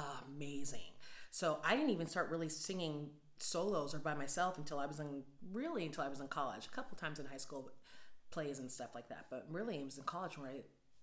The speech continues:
started going the route of singing, because I loved acting. I loved it. And so I fell in love with musical theater for that reason. It was, I could combine my two loves.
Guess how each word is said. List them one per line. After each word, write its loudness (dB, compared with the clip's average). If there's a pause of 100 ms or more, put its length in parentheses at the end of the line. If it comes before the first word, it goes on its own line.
(140)
started -4
going -8
the -8
route -8
of -12
singing, -4 (600)
because 0
I 4
loved 6
acting. -6 (340)
I -2
loved 0
it. -10
And -4
so 0
I 0
fell 2
in 0
love 2
with 0
musical -2
theater -2
for -6
that -4
reason. -4 (260)
It -8
was, -6
I -4
could -6
combine 4
my 0
two -4
loves. 0